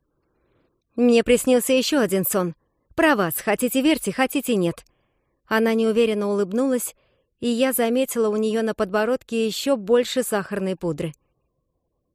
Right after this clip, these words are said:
"Вы были с мужчиной, и у меня было сильное впечатление, что между вами что-то было.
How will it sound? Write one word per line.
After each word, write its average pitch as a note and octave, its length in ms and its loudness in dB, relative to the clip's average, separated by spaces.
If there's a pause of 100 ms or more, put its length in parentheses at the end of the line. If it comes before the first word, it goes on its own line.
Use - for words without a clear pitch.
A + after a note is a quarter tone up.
(240)
"Вы B3+ 280 6
были C4 300 4
с - 100 -4
мужчиной, A3+ 680 0 (480)
и B3 100 6
у A#3+ 80 8
меня B3+ 320 4
было A#3+ 240 4
сильное G#3 560 0
впечатление, A3 800 0
что A3+ 200 -2
между A3+ 340 2
вами A#3+ 280 2
что-то A#3 360 0
было. D#3+ 340 -2